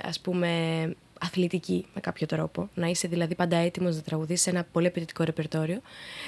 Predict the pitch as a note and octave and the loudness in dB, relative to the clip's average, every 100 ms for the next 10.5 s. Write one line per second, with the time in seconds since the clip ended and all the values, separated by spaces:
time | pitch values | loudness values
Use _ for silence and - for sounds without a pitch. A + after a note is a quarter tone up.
0 | - - A3 G3+ A3+ A#3 C#4+ C4 C#4+ D4 | -4 4 4 6 8 10 8 8 4 4
1 | C#4 C#4 C#4 C#4 C4+ C#4 C4 B3 G3+ F3+ | 4 4 4 4 4 4 6 6 6 2
2 | - - F#3 F3 E3+ E3 - E3+ E3+ E3+ | 0 -4 2 4 4 2 0 2 6 8
3 | E3 D3+ D3 D#3+ D#3+ - - E3+ E3+ F3 | 8 4 2 2 2 -2 0 2 2 2
4 | G3+ G#3+ G#3+ G#3 G3 G#3 G#3+ G#3 G3 G#3+ | 2 4 6 4 4 4 2 4 2 4
5 | G#3 F#3 F3+ E3+ - E3 D#3+ E3+ E3 E3 | 4 6 4 4 2 2 4 4 2 0
6 | E3+ G3+ - - - - - F#3+ F#3 F#3+ | -2 -6 -14 -20 -20 -4 0 2 2 2
7 | F#3+ F#3+ F#3+ F#3+ F#3+ F#3 F#3 F3 F3 F3 | 2 2 4 6 6 6 4 4 2 0
8 | D#3+ E3+ E3 - - F3 F3 - - E3+ | 2 2 0 -4 0 2 4 2 4 4
9 | D#3+ - E3 D#3 G#3+ - - - - - | 2 2 2 4 2 -6 -14 -14 -14 0
10 | A#3+ A#3 C4 C#4+ C#4+ | 2 8 8 8 6